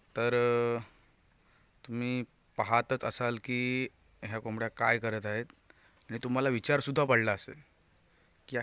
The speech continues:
काय करत आहेत. तर मी तुम्हाला सांगतो, जसं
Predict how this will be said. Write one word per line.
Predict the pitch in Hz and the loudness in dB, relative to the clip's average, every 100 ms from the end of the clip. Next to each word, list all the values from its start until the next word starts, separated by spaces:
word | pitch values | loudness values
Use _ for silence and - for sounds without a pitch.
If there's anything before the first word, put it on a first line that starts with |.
| - | 0
काय | 113 123 | 4 4
करत | 113 104 104 | 4 -4 -6
आहेत. | 117 147 - - _ _ - - - - _ - | -10 -14 -20 -20 _ _ -20 -20 -20 -20 _ -10
तर | 117 | -4
मी | 123 | -4
तुम्हाला | 127 127 123 | -2 0 0
सांगतो, | 120 107 104 - - - - - - - - - - - - | 0 -2 -4 -12 -16 -20 -20 -20 -20 -20 -20 -20 -20 -20 -12
जसं | 117 - 135 131 135 | -8 -4 -2 -2 -2